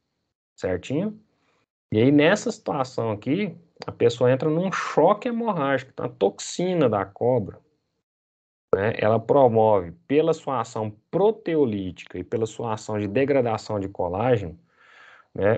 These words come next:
o consumo não só de proteínas e os fatores da coagulação são proteínas, tá bom?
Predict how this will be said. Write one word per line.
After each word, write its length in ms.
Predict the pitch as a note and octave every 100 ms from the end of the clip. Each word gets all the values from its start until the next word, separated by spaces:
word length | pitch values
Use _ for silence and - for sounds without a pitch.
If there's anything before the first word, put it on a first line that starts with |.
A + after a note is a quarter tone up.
| -
o 100 | B2
consumo 760 | B2+ - F#3 E3+ - C3+ A#2+ A2
não 200 | A#2+ F3
só 220 | - D#3
de 100 | C#3
proteínas 840 | G#2+ C3 B2 A#2 G#2 A2+ D3+ E3 E3+
e 120 | E3+
os 160 | G#3 -
fatores 680 | F#3 D3+ - D3 F3 D#3
da 100 | C3+
coagulação 680 | C3 C3 B2 A#2 A2 - G#2+
são 300 | - C#3 E3
proteínas, 880 | E3 C3 B2+ G2 F2 F#2+ C3 B2 - _ _ _ _
tá 100 | -
bom? 360 | E2+ F#2+ D3+